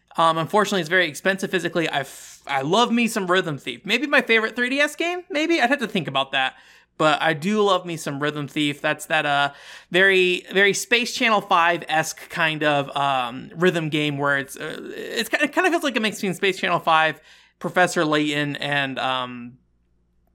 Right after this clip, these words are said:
yeah, I think that's a good, a good comparison, maybe. Um, just like this, this, this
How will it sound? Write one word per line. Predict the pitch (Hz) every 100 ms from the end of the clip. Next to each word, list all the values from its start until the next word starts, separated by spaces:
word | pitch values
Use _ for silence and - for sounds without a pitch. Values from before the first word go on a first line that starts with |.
| -
yeah, | 151 120 110
I | -
think | 214 214
that's | 147
a |
good, | 143 143 -
a | - 143
good | 147 135
comparison, | - 156 135 120 156
maybe. | 135 131 135 - - - -
Um, | - 139 135
just | 139
like | 147 139
this, | 143 147
this, | 160 135 -
this | - 156 139 -